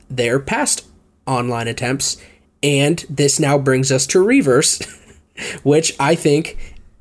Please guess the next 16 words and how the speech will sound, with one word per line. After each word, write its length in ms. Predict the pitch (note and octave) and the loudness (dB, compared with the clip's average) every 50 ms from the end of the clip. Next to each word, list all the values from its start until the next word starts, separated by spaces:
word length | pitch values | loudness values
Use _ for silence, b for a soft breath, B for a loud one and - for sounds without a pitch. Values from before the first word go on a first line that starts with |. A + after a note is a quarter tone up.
| - - _ _ _ _ _ _ _ _ _ _ _ _ _ _ _ _ _ _ | -20 -20 _ _ _ _ _ _ _ _ _ _ _ _ _ _ _ _ _ _
i-, 140 | F#3 F#3+ - - | -6 -6 -2 0
it's 180 | G3 - - | 0 0 0
hard 520 | - - B3+ C4 C4 C4 C4+ A#3+ G#3+ - _ - | 0 2 4 4 4 4 2 0 -8 -10 _ 0
to 280 | D4 C#4 C4+ G#3+ - - _ _ | 2 2 2 0 -2 -12 _ _
say 520 | - - - - - - A#3 G#3 G#3 G#3 G#3 | -4 -2 0 2 2 4 4 4 6 4 4
because 240 | G#3+ G3+ F#3+ E3+ E3+ | 4 2 0 2 2
we 100 | F3+ E3 | 2 2
haven't 300 | F3 E3+ F3 G3 G3 G3 | 2 2 2 2 2 2
technically 400 | - A3 G#3+ B3 A#3+ - C#4 D4 | 0 -2 0 -2 0 0 0 0
played 260 | C#4 C#4 B3 G3 F#3+ F3+ | 2 4 4 6 6 4
it 80 | E3 | 4
yet, 260 | D3+ D3 C#3 D3 D3+ - | 2 2 0 0 0 0
but 160 | D#3+ C#3 C3+ | -2 -2 0
based 300 | - C3+ D3+ F3+ - - | 0 0 0 2 2 2
on 220 | G#3 G3 G3+ G3+ | 4 4 4 2
the 240 | F#3 F3 E3+ E3 E3 | 2 2 2 2 0